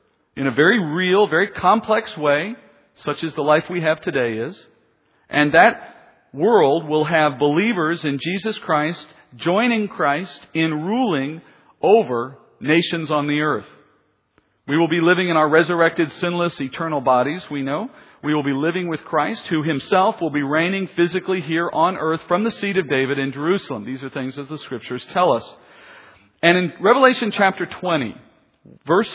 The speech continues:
four, the scripture says we will share in that reign, in that judging of the world with Christ. Verse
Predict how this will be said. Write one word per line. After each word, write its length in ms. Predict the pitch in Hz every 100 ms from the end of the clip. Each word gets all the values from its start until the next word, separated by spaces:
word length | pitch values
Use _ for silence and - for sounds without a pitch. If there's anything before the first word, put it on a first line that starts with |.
| -
four, 440 | 196 175 107 117 - _ _ _ -
the 80 | 156
scripture 440 | - 254 226 277
says 280 | - 160 143 135 151
we 140 | 233
will 180 | 254 254
share 640 | - - 190 165 123 131
in 240 | - 170 180
that 240 | 185 -
reign, 680 | 156 170 190 139 120 127 165 _ _ _
in 140 | - 147
that 300 | 165 151 127
judging 600 | 180 180 127 113 123 139 _ _ _ -
of 160 | 131 135
the 100 | 165
world 420 | 156 120 113 120
with 200 | 120 -
Christ. 400 | - 139 104 - -
Verse 200 | 135 143